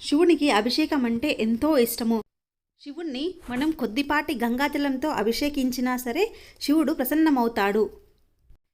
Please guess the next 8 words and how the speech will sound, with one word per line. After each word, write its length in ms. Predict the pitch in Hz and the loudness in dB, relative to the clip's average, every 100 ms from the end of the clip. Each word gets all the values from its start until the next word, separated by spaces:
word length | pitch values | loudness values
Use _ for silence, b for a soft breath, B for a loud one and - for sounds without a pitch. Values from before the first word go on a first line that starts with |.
| _ _ _ _ | _ _ _ _
శివునికి 480 | 294 359 359 247 320 - - _ | -10 -6 -6 -4 -8 -8 -16 _
చెరుకు 280 | - 247 285 | -4 -2 -2
రసంతో 480 | 302 285 311 302 339 359 - | -2 0 0 0 0 -2 -4
అభిషేకిస్తే 640 | 220 262 311 311 277 311 | -6 -2 -2 -2 0 0
గనక 280 | 277 226 226 294 370 B B _ | 0 -2 0 -2 -2 B B _
ధనం 280 | 214 240 349 - | -2 2 2 2
అభివృద్ధి 400 | 220 262 285 302 | -2 -2 -2 -2
చెందుతుంది. 640 | 311 247 233 247 220 208 | -2 -2 -2 -2 -2 0